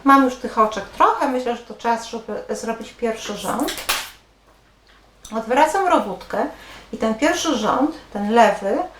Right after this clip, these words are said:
e, lewy rząd robótki, to są dla mnie oczka lewe.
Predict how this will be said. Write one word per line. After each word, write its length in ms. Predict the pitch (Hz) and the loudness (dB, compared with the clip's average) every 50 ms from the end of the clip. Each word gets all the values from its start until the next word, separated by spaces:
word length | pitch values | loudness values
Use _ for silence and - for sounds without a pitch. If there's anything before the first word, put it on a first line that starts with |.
| - - - - - - - - | -20 -20 -20 -20 -20 -18 -14 -10
e, 200 | 202 196 196 208 | -8 -4 -2 2
lewy 320 | 226 240 240 240 220 214 | 4 4 4 4 2 -2
rząd 280 | 220 233 233 226 220 - | 0 0 0 0 0 -2
robótki, 540 | 208 208 208 254 320 381 370 - - 302 - | -4 -6 -2 0 0 0 -2 -2 -4 -4 -2
to 140 | - - 226 226 220 214 | 0 2 2 2 2 0
są 180 | - - 220 208 | 0 -2 -2 -2
dla 180 | 202 208 208 | 0 0 0
mnie 200 | 214 214 - - | 0 -2 -2 -4
oczka 360 | - 208 208 - - - 208 | -4 -6 -6 -6 -8 -8 -6
lewe. 540 | 202 196 202 190 - - - 190 220 294 330 | -6 -4 -4 -6 -6 -6 -6 -4 -4 -4 -4